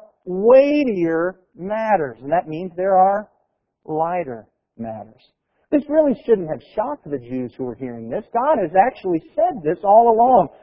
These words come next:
Look in Hosea chapter six and verse six. In Hosea chapter six and verse six. Hosea chapter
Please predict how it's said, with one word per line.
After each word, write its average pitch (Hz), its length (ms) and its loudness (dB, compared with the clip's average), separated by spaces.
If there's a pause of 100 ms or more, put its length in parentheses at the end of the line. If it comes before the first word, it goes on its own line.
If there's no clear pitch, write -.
Look 233 160 8
in 240 120 -4
Hosea 190 640 2 (400)
chapter 202 340 2 (160)
six - 260 0 (440)
and 151 160 -2
verse 180 220 4 (100)
six. 190 280 -4 (400)
In 185 160 0
Hosea 185 760 2 (520)
chapter 202 360 0
six - 420 -4 (720)
and 110 140 -12
verse 170 240 0 (140)
six. 233 280 0 (4000)
Hosea 208 400 2
chapter 220 300 0